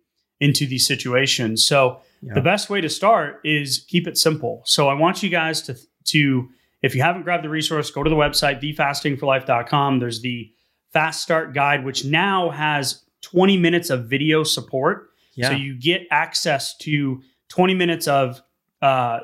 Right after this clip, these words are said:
Speaker 1: short little videos. They're three minutes, th-, three, four, five minutes apiece.
Speaker 2: Yeah.
Speaker 1: And they walk you through exactly how to put fasting into your day-to-day life. And with that, I wanna make sure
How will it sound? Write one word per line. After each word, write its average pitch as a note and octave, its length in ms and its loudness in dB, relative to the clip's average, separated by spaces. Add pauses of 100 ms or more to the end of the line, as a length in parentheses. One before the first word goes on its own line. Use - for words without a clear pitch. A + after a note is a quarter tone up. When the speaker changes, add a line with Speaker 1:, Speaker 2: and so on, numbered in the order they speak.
(120)
Speaker 1:
short G#3 360 2
little G3+ 160 2
videos. C#3+ 500 -2
They're B2 120 -12
three E3 220 0
minutes, E3 320 -2
th-, - 320 -20
three, F3 180 0
four, D#3+ 220 0
five D#3 180 0
minutes D#3 220 -4
apiece. C#3 480 -2 (220)
Speaker 2:
Yeah. A2 200 0
Speaker 1:
And C#3 140 0
they C#3 100 2
walk D#3+ 340 2
you E3+ 100 -2
through D#3+ 200 0
exactly D3 560 0
how D3+ 160 -2
to D3 60 -2
put D3+ 220 -8
fasting B2 680 -2 (720)
into D#3 200 2
your D#3 80 0
day-to-day C#3 380 0
life. C#3+ 380 0 (400)
And D3 420 0
with G3 280 0
that, C3+ 280 0
I B2 60 -6
wanna F3 200 2
make F3 220 0
sure C#3 600 -2